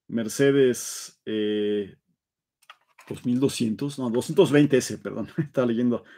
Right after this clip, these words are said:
al revés. Un doscientos veinte S de Schuco. Y trae un mecanismo raro que va a llamarse el Hydrocar,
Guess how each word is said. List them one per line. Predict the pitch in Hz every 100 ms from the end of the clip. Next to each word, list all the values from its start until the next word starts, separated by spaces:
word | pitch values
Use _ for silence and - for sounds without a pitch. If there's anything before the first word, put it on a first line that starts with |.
| _ _
al | 110 107
revés. | 110 104 104
Un | 135
doscientos | 156 143 156 151 120
veinte | 135 143 135 131
S | 135 139
de | 110
Schuco. | - 180 - 156 143 _ _ _ _ _ _ _ _ -
Y | 123
trae | 185
un | 226
mecanismo | 190 143 131 151 147 165
raro | 170 170 127 135 - _ _ _ _ _ _ - - _ _ - -
que | - 123
va | 107 67 - - 139
a |
llamarse | 143 117 131 131 147
el | 127
Hydrocar, | - 143 165 170 143 131 101